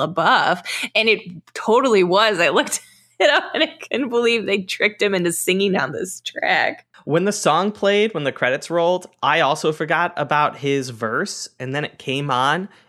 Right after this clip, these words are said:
Speaker 2: And I got it, like, the instant he started singing,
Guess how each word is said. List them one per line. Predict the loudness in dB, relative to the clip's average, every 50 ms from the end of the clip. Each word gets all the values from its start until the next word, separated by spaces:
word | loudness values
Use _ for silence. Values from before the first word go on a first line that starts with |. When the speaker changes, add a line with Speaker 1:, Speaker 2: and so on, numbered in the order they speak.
| _ _ _
Speaker 2:
And | -2 -2 -2 0
I | 0 0 2
got | 2 0 0 0 0
it, | -2 -4 -8 _ -4
like, | -4 -4 -2
the | -6 -10 -10 _ _
instant | -4 -4 -2 -2 -4 -2 -4 -4 -4 -4
he | -8 -6
started | -6 -2 0 0 2 2 0 -2
singing, | -6 -6 -6 -4 -4 -4 -4 -2 -4 -4 -6